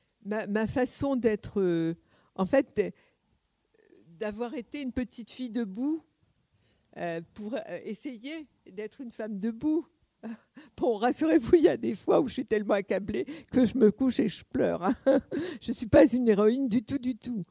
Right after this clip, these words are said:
Je suis une femme, euh, bon, puis, bah, par moments je pleure, par moments je suis découragée, par moments j'en ai marre de tout. Et, mais bon, bah, je me suis, jusqu'à maintenant, je me suis relevée, quoi. Hein, on verra bien <laughs> la suite. <laughs> Voilà.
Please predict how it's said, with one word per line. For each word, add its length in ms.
Je 60
suis 120
une 240
femme, 440
euh, 200
bon, 220
puis, 240
bah, 320
par 240
moments 280
je 100
pleure, 400
par 180
moments 260
je 100
suis 80
découragée, 720
par 200
moments 340
j'en 200
ai 80
marre 300
de 100
tout. 440
Et, 120
mais 260
bon, 200
bah, 180
je 100
me 240
suis, 260
jusqu'à 320
maintenant, 360
je 120
me 60
suis 160
relevée, 460
quoi. 160
Hein, 120
on 60
verra 200
bien 320
<laughs> 160
la 140
suite. 540
<laughs> 60
Voilà. 260